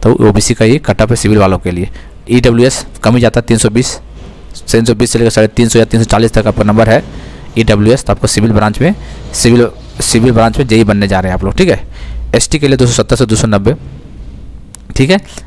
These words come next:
एससी के लिए दो सौ नब्बे से तीन सौ दस, ये आपको रेंज है दोस्तों सिविल वालों के लिए। ठीक है, देखिए दोस्तों, बात ऐसा है ना कि मान लेते हैं कि सिविल वालों को हो सका कि चार सौ तीस आ गया। ठीक है, कुछ बच्चा का, और कुछ बच्चा का जनरल में,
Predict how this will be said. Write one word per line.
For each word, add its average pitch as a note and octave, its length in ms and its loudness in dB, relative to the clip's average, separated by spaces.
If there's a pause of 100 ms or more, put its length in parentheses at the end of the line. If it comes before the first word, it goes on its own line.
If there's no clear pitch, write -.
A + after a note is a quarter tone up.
एससी - 260 0
के B2 60 2
लिए B2 60 4
दो A#2 100 0
सौ A#2 120 0
नब्बे A2 200 0
से B2 100 -2
तीन G#2+ 160 -2
सौ G2+ 120 -4
दस, A2 200 0
ये A#2+ 100 4
आपको A#2+ 240 2
रेंज A2+ 240 0
है A#2 60 4
दोस्तों A2+ 180 2
सिविल G2 240 0
वालों F#2 200 -2
के F#2 120 -6
लिए। F#2 160 -6 (440)
ठीक D3 140 2
है, A3 80 2
देखिए - 440 -2
दोस्तों, B2+ 220 2
बात C3 180 2
ऐसा - 160 0
है D3 40 0
ना C#3 60 -4
कि B2+ 80 0
मान B2+ 180 2
लेते C3+ 220 0
हैं A#2+ 100 -4
कि B2+ 360 2
सिविल A#2+ 240 2
वालों A#2 140 4
को A2+ 100 0
हो A#2 140 4
सका A#2+ 220 0
कि A#2+ 120 -2
चार A2+ 220 0
सौ A#2 100 -4
तीस A2+ 220 -2
आ G#2 60 2
गया। G2 160 -6
ठीक F#3 180 0
है, - 160 -4 (300)
कुछ A#2 120 2
बच्चा G2+ 220 0
का, G2+ 80 0
और G#2 60 2
कुछ B2 180 0
बच्चा A#2+ 180 0
का A#2+ 60 0
जनरल A2+ 280 0
में, D#3+ 160 0